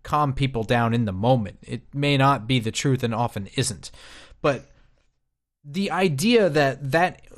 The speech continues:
I, I think we are all become so accustomed to that instant insight that we deserve to know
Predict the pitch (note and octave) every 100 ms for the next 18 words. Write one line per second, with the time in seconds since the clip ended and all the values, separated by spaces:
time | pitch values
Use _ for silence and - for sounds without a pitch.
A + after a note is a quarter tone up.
0 | - - D3 - D#3+ G3 E3 D#3 D#3 C#3+
1 | E3 D#3+ D3 C#3 - C3+ - D3 - D#3
2 | - C#3+ C3 A#2 - D#3+ D3 - B2+ -
3 | E3 E3+ - A2 G2+ - B2 C3 B2 C#3+
4 | B2+ A2+ - - - C3+ A#2+ - C3 D#3+
5 | E3 C3+ G2+ - C3 A2+ C3+ D3+ A#2 G#2+
6 | G2+